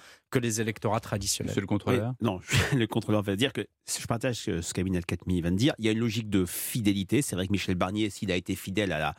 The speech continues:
Speaker 3: à la vieille maison, pour reprendre un terme,
Speaker 2: Hmm.
Speaker 3: euh, socialiste, il n'est pas parti comme Xavier Bertrand et Valérie Pécresse, même si les départs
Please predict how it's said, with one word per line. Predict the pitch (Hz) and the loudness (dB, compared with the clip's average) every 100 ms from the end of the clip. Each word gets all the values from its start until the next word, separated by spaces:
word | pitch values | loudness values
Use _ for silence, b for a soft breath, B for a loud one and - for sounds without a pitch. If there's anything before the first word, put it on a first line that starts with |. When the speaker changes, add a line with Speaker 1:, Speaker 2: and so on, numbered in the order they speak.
| b - | b -2
Speaker 3:
à | |
la | 98 | 0
vieille | 92 113 104 | 0 0 2
maison, | 107 104 92 | 0 0 -2
pour | - 78 | -2 -2
reprendre | - 87 80 | -2 -2 -2
un | |
terme, | - 90 82 73 | -2 -2 0 0
Speaker 2:
Hmm. | 104 104 87 | 2 2 2
Speaker 3:
euh, | 87 62 73 | 0 -2 -4
socialiste, | - 110 - 110 123 120 - | -2 0 2 2 2 0 -2
il | 92 | -2
n'est | |
pas | 92 101 | -2 -2
parti | 104 - - 104 | -2 -6 -4 -4
comme | 90 | -4
Xavier | 85 85 85 | -6 -6 -4
Bertrand | 82 82 - 104 B B - | -4 -4 -2 -2 B B -2
et | 110 | 0
Valérie | 92 87 87 | 0 -2 -2
Pécresse, | 95 - 202 | -2 0 -2
même | 117 107 | -2 -4
si | - 123 107 | -2 -2 -2
les | 95 92 | -2 0
départs | 92 101 117 95 | 0 0 0 -2